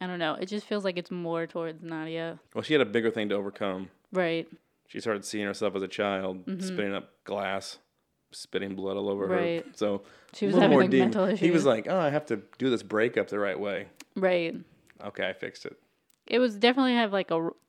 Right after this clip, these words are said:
Speaker 1: sort of, like, a role reversal. Like, Natasha's character was definitely, like, the man, the leading man
Speaker 2: Mm-hmm.
Speaker 1: in the show. And then
Speaker 2: Yeah.
Speaker 1: Alan was, like,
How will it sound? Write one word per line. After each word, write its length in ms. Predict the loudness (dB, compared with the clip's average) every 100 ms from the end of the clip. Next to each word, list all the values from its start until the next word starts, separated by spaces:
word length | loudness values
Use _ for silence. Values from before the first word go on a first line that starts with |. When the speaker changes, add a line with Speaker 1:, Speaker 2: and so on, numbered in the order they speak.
| -20
Speaker 1:
sort 340 | -6 -2 0
of, 60 | 0
like, 160 | -2
a 80 | -2
role 260 | 0 0 -2
reversal. 460 | -2 -4 -4 -4
Like, 140 | -2 -4
Natasha's 460 | -4 0 -2 -2
character 260 | -6 -6 -6
was 80 | -6
definitely, 280 | -8 -8 -6
like, 340 | -6 -8 -16 -20
the 220 | -10 -8
man, 460 | -6 -6 -6 -6 -6
the 120 | -4
leading 320 | -4 -4 -6
man 480 | -6 -6 -6 -8 -8
Speaker 2:
Mm-hmm. 440 | -6 -4 -4 -4
Speaker 1:
in 80 | -6
the 100 | -8
show. 540 | -4 -4 -2 -4 -6 -12 _ _ _ _ -4
And 80 |
then 120 | -2 0
Speaker 2:
Yeah. 80 |
Speaker 1:
Alan 220 | -2 -4 -4
was, 140 | -6
like, 360 | -4 -6 -8